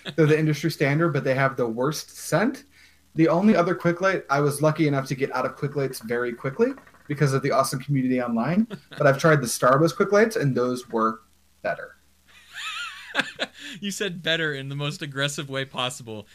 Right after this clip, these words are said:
Speaker 2: You sounded like you were talking about, uh,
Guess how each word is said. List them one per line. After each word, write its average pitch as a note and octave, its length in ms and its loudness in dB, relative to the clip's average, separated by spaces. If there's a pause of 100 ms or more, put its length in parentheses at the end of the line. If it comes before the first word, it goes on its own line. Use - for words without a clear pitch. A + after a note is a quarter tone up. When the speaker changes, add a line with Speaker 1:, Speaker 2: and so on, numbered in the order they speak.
(140)
Speaker 2:
You C#3+ 140 -4
sounded D#3+ 320 -6
like C#3+ 180 -6
you C#3+ 80 -6
were C#3 80 -6
talking C#3 460 -6
about, B2 360 -8
uh, A2+ 440 -10